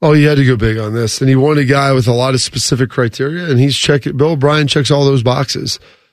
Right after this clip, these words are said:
You know, it took a minute for him to kind of figure this out. I think it was dragging a little more than people liked,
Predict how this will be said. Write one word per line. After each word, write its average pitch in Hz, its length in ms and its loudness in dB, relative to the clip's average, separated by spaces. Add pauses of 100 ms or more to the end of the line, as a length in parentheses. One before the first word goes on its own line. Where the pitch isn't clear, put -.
(160)
You 120 80 2
know, 123 40 4
it 120 60 2
took 139 140 0
a 135 60 4
minute 143 280 2
for 147 180 -2
him 143 120 2
to 127 80 0
kind 139 160 0
of 120 80 -2
figure 147 180 0
this 139 220 0
out. 143 160 0
I 135 40 2
think 131 120 2
it - 20 0
was 117 160 0 (480)
dragging 147 460 2
a 135 80 0
little 151 240 0
more 147 240 2
than 131 160 0
people 143 300 -2
liked, 139 440 0